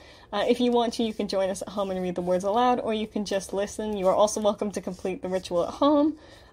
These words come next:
Uh, I've mentioned that the background is still under construction. For now, I'll just read the words aloud.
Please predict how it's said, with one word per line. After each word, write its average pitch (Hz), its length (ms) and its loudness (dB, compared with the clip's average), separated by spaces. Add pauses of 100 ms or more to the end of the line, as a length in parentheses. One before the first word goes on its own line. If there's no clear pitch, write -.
Uh, 285 300 -8 (680)
I've 185 180 -2
mentioned 254 340 6
that 240 80 4
the 254 60 4
background 240 380 0
is 254 60 2
still 240 220 0
under 226 200 -2
construction. 247 800 0 (300)
For 240 100 4
now, 240 240 8
I'll 233 60 4
just 220 280 -2
read 214 180 -2
the 214 100 -2
words 190 260 2
aloud. 180 420 0